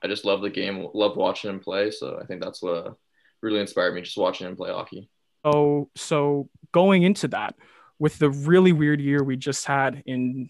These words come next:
Speaker 2: two thousand twenty, where no hockey was played, uh, in your league, Hockey Eastern Ontario, right?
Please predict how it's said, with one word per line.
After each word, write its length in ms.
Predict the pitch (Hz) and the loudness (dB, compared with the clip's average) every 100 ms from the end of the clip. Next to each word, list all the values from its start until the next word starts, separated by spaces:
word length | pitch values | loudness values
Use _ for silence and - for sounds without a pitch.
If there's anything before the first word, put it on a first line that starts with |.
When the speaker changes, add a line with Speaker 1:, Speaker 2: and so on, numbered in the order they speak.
| _ | _
Speaker 2:
two 120 | - | -4
thousand 380 | 151 147 135 127 | 0 0 0 -6
twenty, 300 | - 156 143 | -4 -2 0
where 160 | 135 131 | 0 -2
no 240 | 135 151 | 0 0
hockey 260 | 151 147 156 | 2 0 0
was 160 | 139 | -4
played, 500 | - - 151 143 139 - | -6 0 2 2 0 -6
uh, 200 | 139 131 | -6 -4
in 160 | 143 135 | -4 0
your 160 | 147 151 | 2 2
league, 260 | 139 135 | 0 -2
Hockey 280 | 127 147 147 | 0 -2 0
Eastern 320 | 143 143 147 | -2 -2 -6
Ontario, 460 | 131 127 143 127 120 | -6 -4 -4 -4 -6
right? 260 | 131 135 | -6 -8